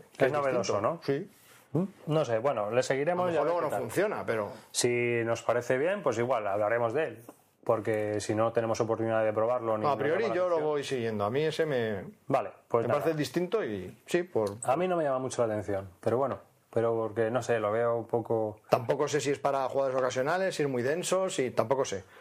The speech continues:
Speaker 1: Pero bueno.
Speaker 2: A mí no me
Speaker 1: Ahí
Speaker 2: llama la
Speaker 1: está.
Speaker 2: atención y fíjate, tampoco sabría decir mucho por qué. No sé, no me ha entrado por los ojos.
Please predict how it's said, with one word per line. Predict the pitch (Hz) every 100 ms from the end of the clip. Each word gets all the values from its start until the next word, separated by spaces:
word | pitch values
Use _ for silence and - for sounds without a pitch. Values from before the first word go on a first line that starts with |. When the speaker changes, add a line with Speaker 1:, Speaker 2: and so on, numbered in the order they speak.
| - - -
Speaker 1:
Pero | -
bueno. | 127 104 - _ _ _ _ _ -
Speaker 2:
A | 120
mí | 151
no | 190
me | 180
Speaker 1:
Ahí |
Speaker 2:
llama | 170
la | 160
Speaker 1:
está. | 156
Speaker 2:
atención | 185 170
y |
fíjate, | 139 143 147
tampoco | 123 139 151
sabría | 170 156
decir | 135 - 120
mucho | 120 117 107
por | 110 104
qué. | - - _ _ _ - - - - _ -
No | 123
sé, | 147
no | 139 151
me | 151
ha | 147
entrado | 135 151 147 127
por | 131
los | 135
ojos. | 160 - -